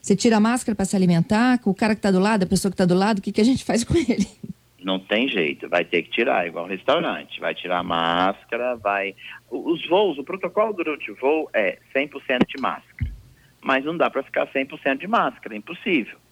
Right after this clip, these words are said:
Speaker 2: né? Não tem jeito. Então, a hora que você vai tomar água, se alimentar, o serviço de bordo já está funcionando normalmente. Então, assim, as pessoas acabam dormindo,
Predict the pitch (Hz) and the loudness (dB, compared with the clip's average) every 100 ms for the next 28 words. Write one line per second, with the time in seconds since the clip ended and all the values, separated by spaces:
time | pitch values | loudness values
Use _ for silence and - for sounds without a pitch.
0 | _ 87 104 143 107 110 151 170 95 73 | _ -4 -2 -2 -2 -4 -2 0 0 -4
1 | - _ 92 98 95 - 95 95 104 143 | -18 _ -4 -2 -4 -4 -6 -4 -2 0
2 | 123 113 110 101 92 92 90 113 131 117 | 2 0 -4 -6 -10 -8 -6 -6 -4 0
3 | 113 110 - _ - - - 202 170 151 | 0 -2 -8 _ -20 -18 -18 -18 -16 -4
4 | 127 123 123 131 131 - 117 _ - 104 | 0 0 -4 -14 -14 -14 -14 _ -20 -16
5 | 101 95 95 131 139 143 156 147 131 127 | -14 -10 0 2 2 0 -4 -4 -6 -8
6 | 127 - - - - - 120 123 139 143 | -10 -10 -10 -10 -16 -16 -14 -4 -2 -2
7 | 143 123 98 98 - 139 143 147 156 165 | -4 -6 -6 -6 -6 -6 -2 -2 -2 0
8 | 156 151 165 170 180 - 143 156 175 196 | 0 0 -2 -8 -10 -8 -6 -6 -4 -2
9 | 233 240 233 208 | 0 2 4 2